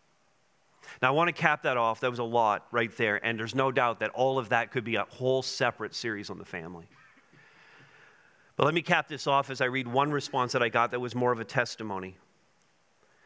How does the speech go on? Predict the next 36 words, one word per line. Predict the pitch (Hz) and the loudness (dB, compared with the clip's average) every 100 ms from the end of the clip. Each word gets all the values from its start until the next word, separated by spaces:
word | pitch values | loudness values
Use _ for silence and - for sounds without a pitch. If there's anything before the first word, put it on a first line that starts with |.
| _ | _
Listen | 120 113 123 | -6 -2 -2
to | |
this. | 101 95 90 - - _ _ _ _ _ _ _ _ _ _ - - | 0 0 -2 -10 -20 _ _ _ _ _ _ _ _ _ _ -20 -6
When | 127 139 | 0 2
we | 160 | 2
were | 196 180 | 2 0
saved | - 147 135 117 | 0 -2 0 0
by | 117 | -2
Christ, | - 120 110 120 - | 0 0 0 -2 -2
the | 113 | 2
evidence | 127 131 131 - | 2 0 -6 -2
in | 117 | 0
our | 117 | 2
house | 117 110 | 2 0
was | 110 101 | -4 -6
immediate. | 110 117 120 98 87 - _ _ _ _ _ _ _ _ | -4 -4 -4 -6 -10 -18 _ _ _ _ _ _ _ _
We | 113 131 151 139 | -2 0 0 -2
averted | 135 107 120 151 135 113 - | -2 -2 0 0 0 -4 -8
separation, | - 113 - 113 127 143 - 151 151 143 _ _ _ | -2 -2 -2 0 0 -2 -4 -8 -10 -16 _ _ _
a | - | -6
likely | 104 113 135 - 131 131 | 0 2 0 -2 -8 -6
divorce, | 117 101 110 120 131 131 - - _ _ _ _ - | -6 -4 0 2 2 -2 -10 -16 _ _ _ _ -4
and | 110 | 0
our | 110 | 2
marriage | 113 117 120 113 | 2 2 2 -2
was | 110 101 | -8 -12
restored. | 104 - - 92 90 95 _ _ _ _ _ _ _ _ - | -10 -10 -4 -4 -4 -8 _ _ _ _ _ _ _ _ -2
We | 135 | 0
learned | 135 160 170 | 4 2 2
how | 160 165 | 2 2
to | 139 | 2
love | 135 139 | 0 0
each | 139 113 | -2 -4
other | 127 117 | -4 0
like | 117 110 | 0 0
Jesus | - 123 127 104 92 - | -2 -4 -4 -4 -10 -12